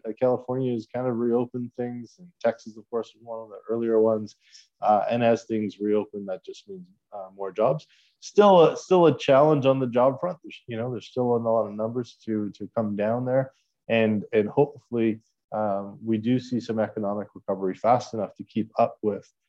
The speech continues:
uh, you know, some job losses are gonna be permanent, uh, but creating new ones faster than we're losing them is the goal. Uh, obviously, the Democratic plan, uh, the stimulus package,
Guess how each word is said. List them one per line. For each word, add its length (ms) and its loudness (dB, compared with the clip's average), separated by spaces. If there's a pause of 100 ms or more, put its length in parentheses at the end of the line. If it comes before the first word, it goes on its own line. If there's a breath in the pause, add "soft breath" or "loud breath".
(340)
uh, 320 -2 (120)
you 160 2
know, 80 0
some 280 4
job 300 6
losses 480 2
are 60 -4
gonna 160 0
be 100 0
permanent, 420 -6 (120)
uh, 220 -8 (120)
but 180 -6 (640)
creating 420 4
new 160 2
ones 340 -4 (420)
faster 380 0
than 160 -2
we're 140 -4
losing 300 0
them 260 -4
is 180 -6
the 100 -8
goal. 520 2 (260)
Uh, 260 -4
obviously, 540 0
the 60 -4
Democratic 600 0 (140)
plan, 400 -2
uh, 100 -6
the 80 -4
stimulus 440 0
package, 560 0